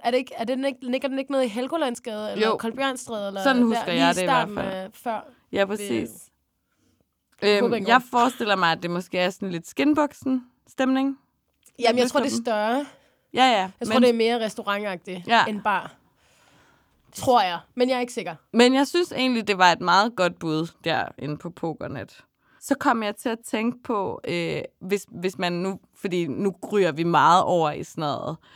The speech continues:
Speaker 2: hva-, øh, sådan noget lidt gammeldags madagtigt. Sovs- og kartoffelstilen, ikke?
Speaker 1: Ja.
Speaker 2: Men jeg tænkte på, om sådan et sted som Brugs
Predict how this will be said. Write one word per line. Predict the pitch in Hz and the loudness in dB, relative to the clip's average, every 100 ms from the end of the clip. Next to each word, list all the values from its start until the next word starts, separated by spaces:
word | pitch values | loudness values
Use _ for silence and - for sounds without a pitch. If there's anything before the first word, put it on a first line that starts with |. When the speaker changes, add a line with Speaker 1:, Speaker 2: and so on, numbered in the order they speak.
| - _ - | -20 _ -12
Speaker 2:
hva-, | 165 - - | -10 -10 -12
øh, | - 90 _ _ | -14 -16 _ _
sådan | - - | -18 -12
noget | 76 - | -12 -12
lidt | - - - - _ _ _ _ _ - | -14 -16 -20 -20 _ _ _ _ _ 2
gammeldags | 160 151 170 170 170 _ - 170 143 - 160 | 4 6 2 -2 -4 _ -4 -2 -4 -10 -8
madagtigt. | 143 143 - - - - _ - - | -6 -6 -8 -10 -10 -14 _ -18 -18
Sovs- | - - 240 220 202 | -18 0 2 2 -2
og | 226 | -10
kartoffelstilen, | - - - 196 190 165 165 - - 160 - - 185 | -14 -6 2 2 0 -8 -10 -14 -8 -6 -6 -8 -4
ikke? | 220 233 - - | -4 -6 -12 -12
Speaker 1:
Ja. | 247 220 | -12 -8
Speaker 2:
Men | 208 214 214 | 0 2 2
jeg | 220 220 | 0 0
tænkte | 247 262 - | -2 -2 0
på, | 285 233 - | 2 2 2
om | 190 196 208 | 2 2 0
sådan | - 254 | 0 0
et | 240 | 0
sted | - 226 226 | 0 -2 0
som | 226 214 - | -2 -2 -6
Brugs | 226 285 294 175 - - - | -2 0 0 -2 -10 -18 -18